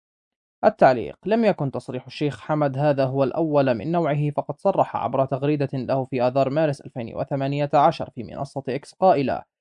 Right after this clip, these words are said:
"كل دول الخليج مرت بتغييرات في الحكم، منها من كان سلمية، ومنها من كانت بمساعدة الأجنبي، ومنها من كان بالقوة، والقوة تشمل عدة أوجه تصل إلى حد التخلص بالقتل".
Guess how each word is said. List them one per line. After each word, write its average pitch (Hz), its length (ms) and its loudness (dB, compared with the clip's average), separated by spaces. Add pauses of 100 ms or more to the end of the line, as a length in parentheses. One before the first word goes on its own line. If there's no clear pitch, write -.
(400)
"كل 196 220 4
دول 127 240 0
الخليج 135 420 -4
مرت 131 360 0
بتغييرات 131 840 -2
في 131 180 -6
الحكم، 143 400 -6
منها 127 320 -8
من 127 220 -4
كان 139 260 -2
سلمية، 143 540 -2
ومنها 127 440 -4
من 131 180 -4
كانت 156 440 -2
بمساعدة 143 800 0
الأجنبي، 143 580 -2
ومنها 156 360 -4
من 147 160 -4
كان 143 240 -2
بالقوة، 113 540 -4 (440)
والقوة 185 380 2
تشمل 131 480 -4
عدة 135 360 -2
أوجه 143 500 0
تصل 135 340 -2
إلى 123 240 2
حد 139 220 -4
التخلص 135 720 -4
بالقتل". 127 760 -8